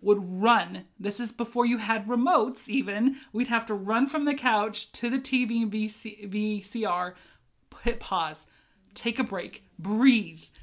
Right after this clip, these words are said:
Then we'd run back, hit play. The howl would happen, run back up, hit pause. <laughs> It took us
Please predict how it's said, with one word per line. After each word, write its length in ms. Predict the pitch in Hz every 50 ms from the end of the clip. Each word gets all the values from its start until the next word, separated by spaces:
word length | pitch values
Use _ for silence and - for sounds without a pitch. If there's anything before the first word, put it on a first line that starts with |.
| - -
Then 240 | 190 196 220 233 247
we'd 160 | 254 254 208 196
run 180 | 233 240 240
back, 280 | 220 233 214 214 214 -
hit 240 | - - - - -
play. 480 | - - 208 202 214 233 262 269 269 - - - - - _ - - - - _ _ _ _ _ _ _ _ _ _ _ _ _ _ _ -
The 80 | 208
howl 340 | 190 - - 214 220 233 247
would 140 | 240 254 233
happen, 640 | 208 233 226 220 220 220 254 247 254 277 277 - - - -
run 320 | 170 190 196 233 247 247
back 280 | 226 247 240 247 247 -
up, 240 | 254 262 277 - - - -
hit 300 | - - 247 269 277 269
pause. 720 | - - - 240 208 196 - - - - 247 254 - - -
<laughs> 60 | _ - - - - - -
It 220 | 240 269 320 -
took 240 | - - - - -
us 340 | - 156 - - - -